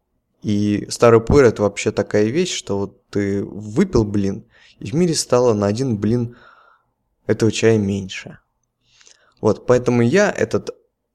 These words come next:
полностью рынок вот этого блина. У меня есть весь этот чай.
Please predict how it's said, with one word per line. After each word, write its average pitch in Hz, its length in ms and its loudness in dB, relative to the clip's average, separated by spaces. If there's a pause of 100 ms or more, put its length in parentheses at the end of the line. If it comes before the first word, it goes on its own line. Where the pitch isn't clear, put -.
(160)
полностью 156 600 2
рынок 131 500 -2
вот 104 220 -4
этого 110 640 0 (420)
блина. 107 520 0 (840)
У - 80 -4
меня 120 140 4
есть 113 220 0
весь 98 200 -6
этот - 220 -18
чай. 95 320 -6